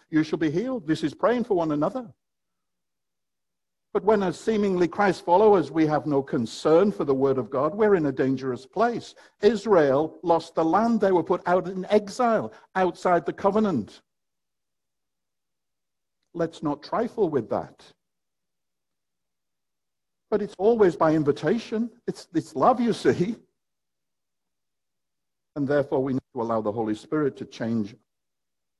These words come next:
Covenant also keeps us safe. Covenant is our protection. The one who was raised will keep us safe.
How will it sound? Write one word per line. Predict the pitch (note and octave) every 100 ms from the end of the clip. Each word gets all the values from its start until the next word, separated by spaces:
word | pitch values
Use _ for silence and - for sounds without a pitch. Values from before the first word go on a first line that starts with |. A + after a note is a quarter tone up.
| _ _ _ _ _ _ _ _ _ _ _ _ _ _ _ _ _ _ _ _ -
Covenant | F#3 G3 F3+
also | F3+ F3+ - F#3
keeps | F#3+ F3 -
us | F#3
safe. | - - A3+ A#3 C#3+ - _ _ _ _ _
Covenant | - D#3+ F#3+ G#3 G#3
is | F3+ E3
our | - F#3
protection. | F#3 - F3+ - A3 - B3+ A3 D3 -
The | G3
one | F3+ F#3+ G#3+
who | G3+
was | F#3+ D#3+ C#3+
raised | D3 A#3 A3 F3 -
will | F3+ F3+
keep | - G3+ F#3
us | F#3+ F3+
safe. | - - A3+ C4 - - -